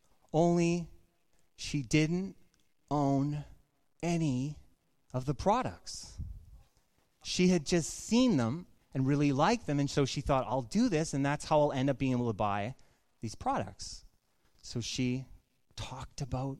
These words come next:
Norwex from the flyer. She talked about the clause from the little booklet. Now, what do you think is more convincing?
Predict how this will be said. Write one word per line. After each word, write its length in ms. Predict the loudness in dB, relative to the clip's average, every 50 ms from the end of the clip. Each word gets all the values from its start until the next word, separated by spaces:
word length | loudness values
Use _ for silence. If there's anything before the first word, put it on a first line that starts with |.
| -14 -20 -20 -20 -20 _ _ _ _ _ _ _ -8 -8
Norwex 800 | -6 -4 -4 -6 -6 -8 -10 -12 -14 -14 -14 -12 -12 -12 -12 -14 -18 -20 -20 _ _ _
from 200 | -6 -4 -2 -2
the 80 | -2 -4
flyer. 640 | -6 -6 -6 -4 -4 -4 -6 -6 -6 -8 -10 -14 -18 _ _ -20 -20 -20 _ _ _ -20 -20 -20 -14
She 200 | -12 -8 -4 4
talked 400 | 4 4 4 4 -2 -6 -6 -6
about 260 | -2 0 0 -2 0
the 80 | -2 -8
clause 800 | -8 -4 -2 0 2 2 2 2 0 -2 -4 -6 -10 -12 -12 -14 -20 -20 -20 -20 -20 _
from 200 | -10 -8 -6 -4
the 80 | -4 -2
little 220 | -4 -4 -6 -6
booklet. 560 | -6 -6 -6 -6 -6 -8 -8 -6 -6 -6 -8 -10 -16 -18 -18 -18 -20 -20 -20 -20 -20 _ _ _ _ _ _ _ _ _ _ _ _ _ _ _ _ _ _ _ _ _ _ _ _ _ _ _ _ _ _ _ -10
Now, 80 | -8 -6
what 240 | -6 -4 -4 -2
do 60 | -2 0
you 100 | -2 -2
think 300 | -2 -4 -6 -4 -4 -4
is 160 | -4 -2 -2
more 240 | -2 -2 -2 -2 -4
convincing? 680 | -6 -4 -4 -4 -4 -4 -6 -8 -8 -10 -12 -12 -12